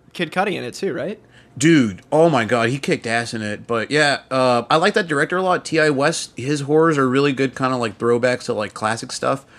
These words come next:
Speaker 1: Mm-hmm.
Speaker 2: And this one is definitely kinda reminiscent of, like, Texas Chainsaw Massacre. Just a fun, good slasher to watch. Just, it was nice to watch a movie where I could just turn my brain off, enjoy pretty colors, pretty fades and zooms, and it's,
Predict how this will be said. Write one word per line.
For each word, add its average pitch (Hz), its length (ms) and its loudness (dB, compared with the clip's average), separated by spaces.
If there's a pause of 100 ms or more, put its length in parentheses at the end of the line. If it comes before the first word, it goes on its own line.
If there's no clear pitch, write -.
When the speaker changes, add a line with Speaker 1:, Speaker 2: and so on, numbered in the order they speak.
(240)
Speaker 1:
Mm-hmm. 147 140 -8
Speaker 2:
And 127 140 0
this 143 200 0
one 139 180 0
is 113 200 -2
definitely 127 540 -2
kinda 117 200 -2
reminiscent 113 440 -2
of, 101 120 -6
like, 98 200 -4
Texas 104 320 -4
Chainsaw 113 480 -2
Massacre. 113 680 -2 (280)
Just 254 200 -2
a 240 60 0
fun, 123 640 2
good 127 400 0
slasher 113 480 -2
to 120 80 -2
watch. 113 600 -2
Just, 131 360 -6
it 165 60 0
was 165 160 2
nice 180 220 2
to 165 100 0
watch 139 240 0
a - 20 0
movie 117 260 0
where 107 100 0
I 107 40 -4
could 104 120 -6
just 107 160 -8
turn 131 180 0
my 113 100 -2
brain 113 280 -2
off, 110 260 0
enjoy 113 520 2
pretty 120 280 -4
colors, 127 580 2
pretty 120 600 0 (440)
fades 135 560 2
and 104 140 -4
zooms, 127 540 0
and 107 220 -2
it's, - 360 -6